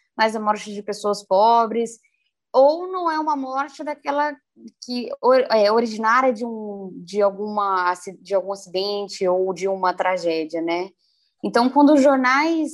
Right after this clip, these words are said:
eles passam a produzir pacotes interpretativos contextualizando esse cenário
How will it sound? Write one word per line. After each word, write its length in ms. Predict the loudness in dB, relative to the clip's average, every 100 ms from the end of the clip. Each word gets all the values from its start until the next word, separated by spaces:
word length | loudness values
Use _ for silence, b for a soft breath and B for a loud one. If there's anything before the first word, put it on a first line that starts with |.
| -6
eles 280 | -8 -8 -4
passam 640 | 0 2 0 -4 -10 -8 -4
a 380 | 0 0 -2 -4
produzir 600 | -10 -10 -4 0 0 0
pacotes 520 | -4 0 -2 -2 -6
interpretativos 1300 | -10 -12 -8 -2 0 0 -4 -8 -6 -6 -10 -12 b b b _
contextualizando 1000 | -2 2 0 2 2 2 2 2 4 4
esse 200 | 2 -4
cenário 840 | -4 -2 0 2 4 2 0 -6